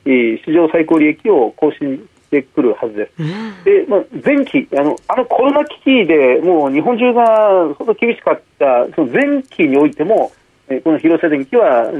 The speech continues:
Speaker 1: 増収増益を確保して、えー、最高益を更新していたという会社で、えー、今も、うん、足元は、まあ、好調であると。で、その好調の要因はもういくつかありますが、あの、なんといってもまず車載向けのコネクタですね。
Speaker 2: はい。
Speaker 1: えー、まあ、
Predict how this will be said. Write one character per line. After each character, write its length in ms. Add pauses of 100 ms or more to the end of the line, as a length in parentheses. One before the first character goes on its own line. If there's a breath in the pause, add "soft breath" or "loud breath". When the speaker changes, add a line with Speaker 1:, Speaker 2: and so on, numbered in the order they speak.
Speaker 1:
増 120
収 180
増 180
益 240
を 80
確 180
保 120
し 80
て、 120
え 560
ー、 60
最 160
高 180
益 160
を 60
更 160
新 180
し 60
て 80
い 60
た 100
と 120 (380)
い 40
う 60
会 240
社 60
で、 320
え 180
ー、 60
今 320
も、 380
う 40
ん、 200
足 180
元 180
は、 280 (180)
ま 120
あ、 40
好 200
調 140
で 80
あ 40
る 60
と。 120 (600)
で、 160
そ 60
の 120
好 220
調 420
の 140
要 220
因 180
は 380
も 280
う 120
い 40
く 140 (140)
つ 20
か 260
あ 60
り 80
ま 140
す 40
が、 220 (880)
あ 100
の、 480 (140)
な 180
ん 20
と 80
い 20
っ 20
て 80
も 120
ま 20
ず 340
車 160
載 320
向 180
け 240
の 140
コ 140
ネ 80
ク 100
タ 200
で 80
す 120
ね。 120
Speaker 2:
は 180
い。 40
Speaker 1:
え 60
ー、 60
ま 60
あ、 80